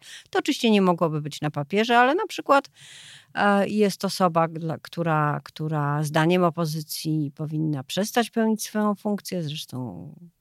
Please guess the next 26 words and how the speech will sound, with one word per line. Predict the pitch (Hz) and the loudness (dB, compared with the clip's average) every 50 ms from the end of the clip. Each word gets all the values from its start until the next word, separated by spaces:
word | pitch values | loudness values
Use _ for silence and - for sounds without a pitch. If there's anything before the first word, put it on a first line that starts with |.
| _ _ - | _ _ -16
właśnie | - 131 127 135 - - - 139 | -14 -12 -12 -12 -12 -12 -12 -14
się | - 147 147 | -14 -14 -14
ten | - 147 143 | -12 -10 -10
okres | 131 135 139 - 139 135 147 - | -10 -10 -12 -12 -12 -10 -10 -10
skończy. | - - - - 107 165 233 - - - | -10 -10 -10 -8 -6 -6 -6 -8 -10 -12
To | - - | -10 -10
jest, | - - 185 220 220 - - - - - - - - - - - - _ _ _ _ _ | -10 -10 -8 -10 -12 -12 -14 -18 -20 -20 -20 -20 -20 -20 -20 -20 -20 _ _ _ _ _
a, | - 196 196 185 | -12 -10 -10 -8
pani | - - 185 185 190 196 | -6 -4 -2 0 0 0
prezes | 190 - 175 165 165 165 160 165 - - | -2 -4 -4 -4 -4 -4 -4 -6 -6 -8
Trybunału | - - 156 175 175 165 175 170 165 170 175 | -10 -10 -8 -6 -4 -4 -4 -4 -4 -6 -6
Konstytucyjnego. | - - 170 160 - - 165 156 - 165 - - 165 156 160 165 160 156 151 165 160 156 156 156 147 151 156 160 165 - - 311 277 | -6 -4 -4 -4 -4 -6 -10 -10 -10 -10 -8 -4 -2 0 0 0 0 -2 -2 -2 -4 -2 -2 -2 -4 -4 -6 -8 -10 -12 -12 -10 -10
Być | 269 285 262 - | -8 -8 -6 -4
może | 214 196 185 175 175 165 | -4 -2 -2 -2 -4 -6
powinna | - - 156 160 156 151 147 139 135 - - | -8 -8 -8 -6 -4 -2 -2 -2 -2 -4 -4
odejść. | 139 139 139 135 92 - 175 - - - - _ - - - - - - _ _ _ _ _ _ | -6 -6 -6 -6 -8 -8 -8 -10 -10 -12 -14 _ -16 -20 -20 -20 -20 -20 _ _ _ _ _ _
Cała | - - 233 226 226 220 | 2 6 8 10 10 10
masa | 220 214 208 185 - - 156 | 10 8 8 6 4 0 -2
jest | 147 143 147 - | -2 -2 -4 -4
takich, | - 151 143 - 156 160 - - - - - | -6 -6 -6 -6 -8 -10 -10 -10 -12 -10 -6
y, | 170 151 160 160 156 | -4 -2 -2 -2 -2
tematów. | - 196 180 175 165 151 139 _ - 240 370 370 - | 0 2 4 4 4 2 0 _ 0 0 0 -2 -2
Pytanie, | - - 254 - - 262 254 254 254 247 233 220 208 _ - | 0 0 2 4 4 6 6 6 6 6 6 4 2 _ -4
czy | - 226 208 160 | 0 2 2 2
opozycji | 190 - 202 208 190 202 202 - - - 190 | 2 2 0 0 0 -2 -4 -6 -6 -6 -4
się | - - - - - 202 196 190 185 180 175 | -4 -4 -6 -6 -2 0 2 4 4 4 2